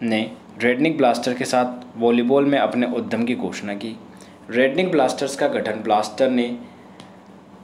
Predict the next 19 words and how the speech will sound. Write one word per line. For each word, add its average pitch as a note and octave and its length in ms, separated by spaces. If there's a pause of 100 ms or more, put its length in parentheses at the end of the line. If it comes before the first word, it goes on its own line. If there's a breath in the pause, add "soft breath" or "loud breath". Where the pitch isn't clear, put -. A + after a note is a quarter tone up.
(160)
ब्लास्टर्स B2+ 520
ने F3+ 140
सर्बियाई D3+ 680
क्लब C#3+ 540
रेडनिक B2+ 520
बेलग्रेड B2 440
के D3 80
साथ D3 160
साझेदारी G#2 520
में A#2 180
किया। B2 280 (320)
टीम F#3 220
सर्बियाई C#3 440
प्रथम D3+ 500
डिवीज़न B2+ 600 (360 loud breath)
टूर्नामेंट B2 460
में C#3 140
भाग F#2 240
लेगी। F2 300